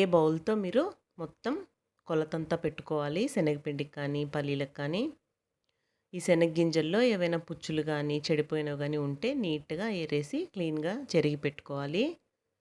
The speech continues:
ఇప్పుడు టాసింగ్ కోసం ఒక మసాలా పౌడర్ని చూద్దాం. ఒక కప్ తీసుకొని హాఫ్ స్పూన్ ఉప్పు, హాఫ్ స్పూన్ చాట్ మసాలా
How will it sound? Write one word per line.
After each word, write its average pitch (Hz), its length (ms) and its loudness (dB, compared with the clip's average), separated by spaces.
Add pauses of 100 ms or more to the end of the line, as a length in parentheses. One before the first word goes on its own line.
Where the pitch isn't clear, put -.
(380)
ఇప్పుడు 170 360 -2 (440)
టాసింగ్ 180 440 -2
కోసం 147 340 -2 (200)
ఒక 180 220 -2
మసాలా 156 460 0
పౌడర్ని 151 480 0
చూద్దాం. 151 420 -2 (200)
ఒక 165 200 -6
కప్ 160 300 2
తీసుకొని 160 540 -4 (520)
హాఫ్ 165 240 0
స్పూన్ 269 440 -2 (540)
ఉప్పు, 208 420 -2 (460)
హాఫ్ 156 240 -6
స్పూన్ 160 360 -6
చాట్ 151 340 -2
మసాలా 175 500 0